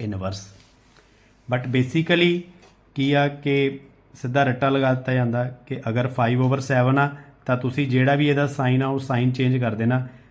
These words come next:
ਤਾਂ ਉਹ ਕੀ ਆ ਜਾਊਗਾ? ਉਹਦਾ ਐਡੀਟਿਵ ਇਨਵਰਸ। Basically ਉਹਦਾ, ਅਹ, ਰੀਜ਼ਨ ਕੀ ਆ?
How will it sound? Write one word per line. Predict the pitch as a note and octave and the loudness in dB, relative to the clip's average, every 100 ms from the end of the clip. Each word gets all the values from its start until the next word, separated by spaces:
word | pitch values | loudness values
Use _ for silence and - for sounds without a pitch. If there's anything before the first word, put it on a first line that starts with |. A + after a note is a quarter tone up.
| - - | -18 -10
ਤਾਂ | A#2 | -8
ਉਹ | C3 B2+ | -4 -4
ਕੀ | B2+ C3 | -2 0
ਆ | A#2+ | 0
ਜਾਊਗਾ? | A2+ B2 C3 - | 0 0 -4 -6
ਉਹਦਾ | A#2 B2 - | -8 -8 -8
ਐਡੀਟਿਵ | A2 A2+ A2+ G#2+ | -8 -6 -6 -6
ਇਨਵਰਸ। | G2+ F#2+ G2 - - _ _ G#2+ | -8 -8 -12 -16 -20 _ _ -6
Basically | A2+ A2 C#3+ D3 D3 D3 | -6 -4 -6 -4 -2 -2
ਉਹਦਾ, | D3 D3 | -2 -4
ਅਹ, | C#3 - - F3+ - A2+ A2 G#2+ G2+ - _ _ _ _ _ _ _ - | -6 -12 -10 -10 -6 -4 -4 -6 -12 -18 _ _ _ _ _ _ _ -2
ਰੀਜ਼ਨ | G#2+ A2 C3 F3+ | 2 2 6 6
ਕੀ | E3+ E3 | 6 4
ਆ? | D#3+ D#3 | 4 2